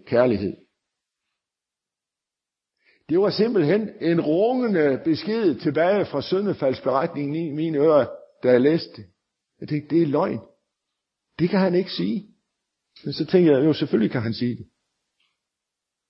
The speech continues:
Det er sjældent, man er så afklarende i meldingerne fra de kredse. Men der skal jeg da lov for, at meldingen på banen var klar. Himlens engle,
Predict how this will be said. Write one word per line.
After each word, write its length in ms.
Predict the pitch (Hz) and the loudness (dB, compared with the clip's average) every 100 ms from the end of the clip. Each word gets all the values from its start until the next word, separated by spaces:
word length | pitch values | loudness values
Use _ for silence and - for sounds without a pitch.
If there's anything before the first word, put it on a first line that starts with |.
| _ _ _ _ | _ _ _ _
Det 60 | - | -12
er 40 | - | -4
sjældent, 260 | 165 175 143 | 0 0 0
man 120 | 120 | 0
er 100 | 139 | 0
så 140 | 151 | 0
afklarende 600 | 139 143 151 147 147 120 | 2 2 2 0 0 0
i 40 | 120 | -2
meldingerne 480 | 131 143 135 107 104 | -2 -2 -2 -4 -4
fra 160 | 117 | -4
de 120 | 120 | -6
kredse. 420 | - 135 131 - 98 _ _ _ _ _ | -4 -2 -2 -4 -14 _ _ _ _ _
Men 100 | 120 | -8
der 80 | 147 | -8
skal 160 | 147 156 | -2 0
jeg 100 | 127 | 2
da 40 | |
lov 240 | 127 147 | 2 0
for, 180 | 127 139 | 0 -2
at 160 | 120 110 - _ _ _ _ _ _ _ _ _ _ | -2 -6 -12 _ _ _ _ _ _ _ _ _ _
meldingen 340 | 135 143 123 | -2 -2 -2
på 120 | 104 107 | -4 -2
banen 360 | 123 135 110 | -2 -2 -4
var 100 | 98 | -6
klar. 420 | 95 - - - _ _ _ _ _ _ _ _ _ _ _ _ _ _ _ _ _ _ _ _ _ _ _ _ _ _ _ _ _ _ _ _ _ _ _ _ _ _ _ _ _ _ _ _ _ _ _ _ _ | -4 -6 -6 -10 _ _ _ _ _ _ _ _ _ _ _ _ _ _ _ _ _ _ _ _ _ _ _ _ _ _ _ _ _ _ _ _ _ _ _ _ _ _ _ _ _ _ _ _ _ _ _ _ _
Himlens 420 | 165 226 214 160 175 | 2 4 4 4 4
engle, 480 | 190 196 143 101 | 4 4 2 0